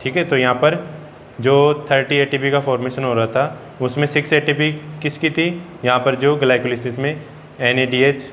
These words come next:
प्लस एच प्लस बन रहे थे, ठीक है। अब ये हो गई हमारी किसकी बात, malate aspartate शटल की बात।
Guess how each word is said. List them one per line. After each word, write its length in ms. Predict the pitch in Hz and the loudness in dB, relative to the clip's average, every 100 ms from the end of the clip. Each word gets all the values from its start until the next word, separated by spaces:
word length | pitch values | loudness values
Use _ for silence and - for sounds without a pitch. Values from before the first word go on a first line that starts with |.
| - | -4
प्लस 220 | 127 127 | -4 0
एच 160 | 120 117 | -2 -2
प्लस 300 | 113 110 113 | -2 -2 -2
बन 140 | 101 | -4
रहे 200 | 95 92 | -2 -4
थे, 180 | 90 92 - - - | -4 -8 -10 -18 -6
ठीक 140 | 131 165 | -2 0
है। 180 | 135 - - - - - - - - - - - - - | -2 -4 -14 -18 -20 -20 -20 -20 -20 -20 -20 -20 -10 -4
अब 140 | 135 | 2
ये 120 | 143 | 4
हो 120 | 165 147 | 6 6
गई 100 | 151 | 4
हमारी 320 | 151 143 156 175 - - - | 4 2 0 -4 -10 -16 -8
किसकी 260 | 143 - | -6 -2
बात, 400 | 147 151 151 - - - 117 | 2 2 2 -8 -14 -14 -6
malate 380 | 120 123 131 123 | -4 0 0 0
aspartate 580 | 117 - 113 110 123 120 | -4 0 0 0 -4 -4
शटल 340 | 120 110 98 | -6 -4 -4
की 100 | 101 | -4
बात। 340 | 98 98 - | -2 -2 -4